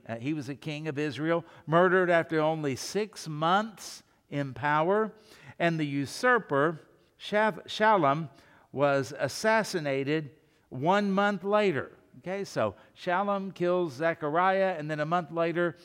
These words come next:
he's assassinated. Talk about upheaval in all of this. And the next king, Menahem, uh, survived for a decade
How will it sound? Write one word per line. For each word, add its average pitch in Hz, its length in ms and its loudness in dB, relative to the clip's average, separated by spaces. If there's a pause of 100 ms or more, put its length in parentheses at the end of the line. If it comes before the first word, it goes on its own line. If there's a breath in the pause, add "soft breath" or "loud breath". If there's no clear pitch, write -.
(160 loud breath)
he's 180 320 -4
assassinated. 110 920 -4 (260 soft breath)
Talk 214 260 -4
about 175 320 -2
upheaval 143 720 -6 (400 soft breath)
in 120 160 -8
all 113 280 -4
of 98 100 -6
this. 95 400 -8 (340 soft breath)
And 143 180 -2
the 139 80 -2
next 180 380 -4
king, 151 380 -4
Menahem, 151 720 0 (880 soft breath)
uh, 135 320 0
survived 165 800 2
for 156 320 2
a 135 80 2
decade 139 760 0